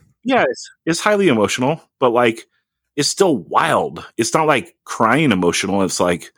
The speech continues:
a dude having, like, an emotional breakdown and, like, raging it out in his own way. You know, I don't know. This Rites of Spring bodies Embrace, in my opinion. Um, yeah, I guess that's it. Pops, let's go to you.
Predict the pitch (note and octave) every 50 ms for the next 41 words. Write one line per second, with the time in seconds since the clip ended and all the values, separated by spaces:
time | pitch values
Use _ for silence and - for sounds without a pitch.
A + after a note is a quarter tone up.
0 | _ _ - - - - _ _ _ - G2+ G2+ - A#2+ B2+ C3 C3 A#2 B2 -
1 | G2+ G2+ G2 F2+ F2+ F#2 F#2 G2 A2+ A2+ - - A#2 F#2+ E2+ E2 _ _ G2 G2
2 | G2+ A2 - - - F#2 E2+ E2 E2+ E2 D#2+ D2+ E2 - _ _ _ _ _ _
3 | F2 E2+ F2 F#2+ G2+ G#2+ A2+ G#2+ G2 F2+ F2 F2 F2+ G2 A2+ G#2 D#2+ - - -
4 | F#2+ F#2+ F2+ E2+ E2 F#2+ F#2 F2+ E2+ F2 G2 G2+ E2 C2+ C2+ - _ _ _ _
5 | _ _ _ _ _ _ F#2+ F#2 F#2 F#2 F#2 F#2 F#2 - A#2+ C#3+ D3 C3 A2 F#2
6 | E2+ E2 F2 - C3+ D3 C#3 - - - _ _ _ _ _ _ _ _ A2+ B2
7 | D3 D#3 E3+ D#3+ - - F3 D3 A2 E2 - - - F2+ F2 F2 F2 E2+ D2+ D#2
8 | D#2+ D2+ - D2+ D2+ D2 C#2+ - - - - - _ _ _ _ G2+ F#2+ F#2 F#2
9 | F2+ E2+ E2+ D#2+ - E2+ D#2+ D#2 D2 D2 D2 - _ _ _ _ _ _ _ _
10 | _ - F2+ F2 F2 E2+ E2 D#2 D2+ D2 D2 - _ _ _ _ _ _ _ _
11 | _ _ _ _ _ _ _ _ - A2 G#2+ G2+ - - - - - - G2+ G#2
12 | G2 G2+ G2 - G2 F2+ - - F#2 F2 - _ - A2 A2+ - - - - -
13 | - G2+ G2+ F2+ D2+ -